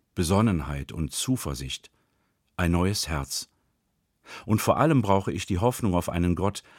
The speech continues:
der nicht müde wird, seinen Willen zum Frieden in die Herzen der Menschen zu gießen. Auch wir vier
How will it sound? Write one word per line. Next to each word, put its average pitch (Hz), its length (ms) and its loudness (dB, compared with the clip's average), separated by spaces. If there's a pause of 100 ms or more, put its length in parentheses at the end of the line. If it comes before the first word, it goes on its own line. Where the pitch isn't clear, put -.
(120)
der 98 100 4
nicht 131 320 2
müde 117 400 4
wird, 101 340 0
seinen 107 580 0
Willen 104 240 2
zum 80 220 -2
Frieden 87 540 -2 (400)
in 98 100 -2
die 92 140 0
Herzen 87 320 -2
der 98 80 -2
Menschen 80 320 -2
zu 69 160 -10
gießen. 73 400 -8 (1200)
Auch - 220 -2
wir 151 100 0
vier 69 320 -2